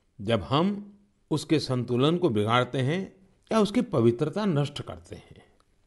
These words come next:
प्रकृति माँ की तरह हमारा पालन भी करती है और हमारी दुनिया में नए-नए रंग भी भरती है। अभी मैं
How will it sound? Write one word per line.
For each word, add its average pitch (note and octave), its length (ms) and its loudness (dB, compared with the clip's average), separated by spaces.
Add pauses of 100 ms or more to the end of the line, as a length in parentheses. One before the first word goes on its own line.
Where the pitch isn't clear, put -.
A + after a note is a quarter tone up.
(140)
प्रकृति C3 680 -2 (240)
माँ F3+ 340 2
की G#3 160 2
तरह C#3+ 340 2 (400)
हमारा G#2+ 320 -2
पालन G#2 480 0
भी E3+ 140 4
करती F3 380 0
है A3 300 -2 (500)
और D3 640 0 (200)
हमारी A#2 340 2
दुनिया C#3 460 0
में A2 400 -8 (260)
नए-नए A3 480 2
रंग F3 340 4
भी F#3+ 180 8
भरती F#2+ 520 -6
है। - 140 -20 (680)
अभी B2 260 2
मैं F#2+ 400 -2